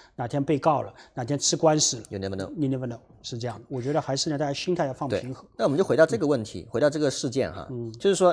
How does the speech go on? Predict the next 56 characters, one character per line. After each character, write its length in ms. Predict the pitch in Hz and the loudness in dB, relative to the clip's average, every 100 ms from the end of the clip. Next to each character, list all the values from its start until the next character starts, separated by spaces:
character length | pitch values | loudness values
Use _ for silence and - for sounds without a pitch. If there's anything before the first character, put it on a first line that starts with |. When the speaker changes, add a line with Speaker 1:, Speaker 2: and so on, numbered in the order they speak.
| - | 2
Speaker 2:
你 100 | 107 | -2
看 220 | 139 95 - - _ - | -2 -2 -8 -20 _ 2
这 140 | 208 | 6
个 200 | 185 143 | 8 6
潮 200 | - 117 | 6 4
汕 140 | 127 156 | 6 2
的 80 | |
小 160 | 117 107 | 2 -2
伙 200 | 120 73 | -2 -4
子 180 | - - _ - | -8 -16 _ -16
黄 240 | - 104 147 | 0 2 4
伟 160 | 117 | 2
鹏 340 | 73 - 87 107 - | -2 -8 -8 -8 -8
啊， 260 | 95 82 - | -8 -8 -12
他 260 | - 160 170 | 0 2 4
呢 200 | 151 139 _ - | 2 -4 _ -2
的 120 | 143 | -2
确 200 | - 185 | 2 0
偷 240 | - 113 | 0 -2
了 80 | 104 | 0
衣 180 | 95 98 | -4 -8
服， 220 | - - - - | -12 -18 -18 -6
Speaker 1:
嗯。 60 | 139 | -4
Speaker 2:
他 80 | |
的 260 | 127 117 131 | -4 -4 -4
确 300 | - 185 104 - - | 2 2 2 -4 -14
就 140 | - 127 | -6 -2
是 260 | 117 95 - - | 0 -2 -6 -4
偷 200 | - 156 | 0 2
了 100 | 123 | 2
自， 200 | - 131 - 117 | 0 -8 -10 -16
自 200 | - 135 - - | -10 -10 -10 -4
老 140 | 107 | 0
板 160 | 120 98 | 0 -2
娘 160 | 85 | -6
的 60 | 107 | -4
那 100 | 117 | -4
个 80 | 110 | -2
仓 240 | - 135 | -2 -2
库 80 | 131 | -2
的 80 | 104 | -2
衣 160 | 131 | -4
服 140 | 135 98 | -4 -6
去 120 | - | -6
倒 220 | - 78 98 | -6 -6 -6
卖， 220 | 104 80 | -6 -4
然 100 | 90 | -2
后 100 | 107 | -2
他 140 | 110 | -2
还 100 | 101 | -4
销 300 | 107 - 107 | -4 -2 -2
赃， 260 | 110 107 107 | 0 -4 -4
他 60 | |
还 140 | 110 98 | -8 -6
分 260 | - 110 | -6 -6
赃 240 | 107 104 | -6 -8